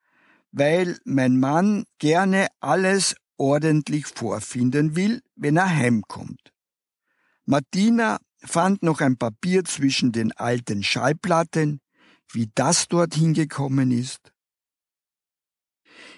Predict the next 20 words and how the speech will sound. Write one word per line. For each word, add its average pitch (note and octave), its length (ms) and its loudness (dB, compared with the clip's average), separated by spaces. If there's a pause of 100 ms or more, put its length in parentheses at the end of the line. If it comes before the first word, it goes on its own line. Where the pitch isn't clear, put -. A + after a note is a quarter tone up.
(120)
"Ist D#3 280 0
es E3 260 0
denn D3+ 280 2
für C#3 240 -2
dich B2+ 360 -6
immer A2 380 0
wichtig, B2+ 580 -6
das F3 280 0
zu G3+ 140 -4
tun, G#3 460 0
was F3+ 260 0
dein F3+ 240 0
Mann F3+ 300 0
möchte? G#3 540 -2 (960)
Wäre C3+ 420 0 (340)
es D3+ 240 -2
nicht D3 240 0
einmal A2 320 0
spannend C#3 720 0
herauszufinden, E3+ 1400 -2